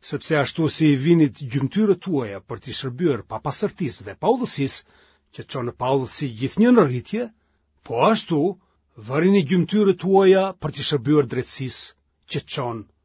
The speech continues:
në shenjtërim. Sepse kur ishi sklevër të mëkatit,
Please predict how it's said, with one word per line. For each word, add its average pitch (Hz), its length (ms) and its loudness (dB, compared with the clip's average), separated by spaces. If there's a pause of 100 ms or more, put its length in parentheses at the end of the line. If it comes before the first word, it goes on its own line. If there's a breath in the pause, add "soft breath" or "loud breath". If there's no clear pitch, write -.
(120)
në 120 140 -10
shenjtërim. 101 580 -14 (800 soft breath)
Sepse - 320 -4
kur 175 160 0
ishi 220 240 0
sklevër 226 480 2
të 170 140 0
mëkatit, - 520 -6